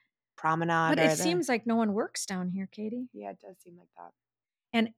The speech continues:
Speaker 2: and I have never, okay, can we talk
Speaker 1: What?
Speaker 2: about the women?
Speaker 1: What? Yeah. Oh, yeah.
Speaker 2: The breasts
Speaker 1: The,
Speaker 2: are
Speaker 1: the
Speaker 2: huge.
Speaker 1: And hard.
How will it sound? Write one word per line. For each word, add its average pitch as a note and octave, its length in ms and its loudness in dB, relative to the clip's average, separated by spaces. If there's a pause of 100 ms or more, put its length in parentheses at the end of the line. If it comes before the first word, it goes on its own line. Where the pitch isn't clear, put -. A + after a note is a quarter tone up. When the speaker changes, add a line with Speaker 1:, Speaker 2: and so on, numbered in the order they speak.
(120)
Speaker 2:
and A3+ 120 0
I A3+ 140 4
have G#3+ 260 0
never, A3 480 -4 (180)
okay, G#3 380 -8
can A3 100 -2
we G#3 60 0
talk G#3+ 160 4
Speaker 1:
What? F#3+ 80 0
Speaker 2:
about G#3+ 260 -2
the G#3 60 -4
women? A3 320 -4 (320)
Speaker 1:
What? G#3+ 260 -2
Yeah. G3+ 220 2
Oh, F#3+ 160 10
yeah. E3+ 320 6 (600)
Speaker 2:
The B3 80 2
breasts - 840 0
Speaker 1:
The, G3 160 -2
Speaker 2:
are A#3 120 4
Speaker 1:
the G3 80 0
Speaker 2:
huge. D#4 680 2
Speaker 1:
And F#3 160 2
hard. E3 540 4